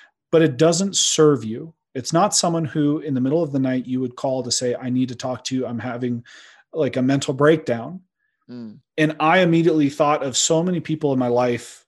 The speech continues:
Speaker 1: who are that definition of friends. And so I adopted this new term of, of building a tribe, which is a tribe of people, not just men, 'cause it, it's, it's really this concept of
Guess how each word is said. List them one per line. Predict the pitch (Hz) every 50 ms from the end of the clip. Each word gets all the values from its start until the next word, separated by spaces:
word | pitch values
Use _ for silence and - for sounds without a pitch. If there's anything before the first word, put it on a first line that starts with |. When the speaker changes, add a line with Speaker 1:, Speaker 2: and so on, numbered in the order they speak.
| _ _ _
Speaker 1:
who | _ - 135 131
are | 131 131 127 123 123 - _ _ _ _ _ _ _ _ _ _ _ _ _ _ -
that | 135 123 147 160 185 151 139
definition | 139 147 139 - - 143 139 - - - 143
of | 127 -
friends. | - - 214 226 151 117 131 156 156 - - - _ _ _ _ _ -
And | 156 139
so | - 190
I | 190 175
adopted | 165 147 151 156 180 190 - - 220 185
this | 190 156 - -
new | 143 135 135 135 135 135 135 139 139 139 139 147 - _ _ -
term | - - 185 170 147 135 127
of, | 123 120 120 - - -
of | 131 120
building | - 127 127 127 123 120
a | 117
tribe, | - - 143 120 98 101 139 - - _ _ _ _ _ _ _ _ _ _ _ _ _ _ -
which | 147 151 147 - 160
is | 151 143 139 131 - - - - - _ _ _ _ _ _ _ -
a | 131 -
tribe | - - - 180 185 196 175
of | - - -
people, | - - 233 226 - 151 151 135 135
not | 156 180 208 180 - 143
just | - 165 151 - - - - _ _ _ -
men, | 131 135 147 160 143 120 120 147 151
'cause | - 156 151 156
it, | - 156 151 143 - - - _ _ _ -
it's, | 147 139 - -
it's | 156 147 - -
really | 165 180 190 175 160
this | 156 147 -
concept | - - - 165 175 175 - 151 - -
of | 139 127 123 123